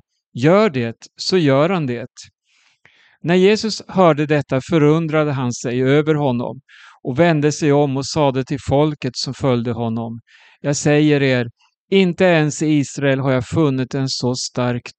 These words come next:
tro." Och de som skickats ut vände tillbaka och fann tjänaren frisk. Här ser vi alltså hur Jesus, han, eh, bryter en regel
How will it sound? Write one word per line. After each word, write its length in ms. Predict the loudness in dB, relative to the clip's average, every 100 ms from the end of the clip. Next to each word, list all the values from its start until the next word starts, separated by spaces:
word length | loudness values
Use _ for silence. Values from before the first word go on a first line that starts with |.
| -6
tro." 520 | -2 0 0 -6 -16 _ _ _ -20 _ _
Och 120 | 0
de 180 | 2 2
som 160 | 0
skickats 500 | 0 0 2 -2 0
ut 320 | 2 2 2 -2
vände 280 | -2 0
tillbaka 680 | -2 0 2 2 0 -6 -8
och 200 | -6 -8
fann 500 | -4 -2 -2 -4 -6 -10 _ _
tjänaren 840 | -14 -6 -2 -2 -2 -4 -4 -4 -6 -12 _ _
frisk. 840 | -14 -4 -4 -4 -10 -16 -18 -20 _ _ _ _ _ _ _ _
Här 160 | -6 -2
ser 180 | 2 4
vi 60 |
alltså 280 | 2 2 0
hur 120 | 0
Jesus, 520 | 2 2 0 -2 -4 -6 -16 _ _ -20 _ -20 -20 -20
han, 320 | 0 2 2 -2
eh, 40 | -10 -12 -10 -10 -4
bryter 720 | 2 2 0 0 2 4 0 -6 _ _ _ _
en 240 | -2 -2 -4
regel 880 | -6 -2 2 2 2 0 0 0 -2